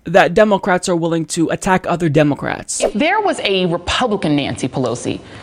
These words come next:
Speaker 2: they would fight like hell. They would fight you in the street if you said anything bad about her. They have defended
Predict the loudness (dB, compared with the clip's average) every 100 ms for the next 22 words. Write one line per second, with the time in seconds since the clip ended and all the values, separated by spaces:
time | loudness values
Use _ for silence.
0 | -6 -2 0 0 -2 -2 -2 0 -2 0
1 | -2 0 2 2 0 -2 -4 -2 -2 0
2 | 2 2 0 -2 -2 -2 -2 -2 -2 -2
3 | -2 -2 0 0 -2 -2 -2 0 0 -2
4 | -2 -2 -2 -4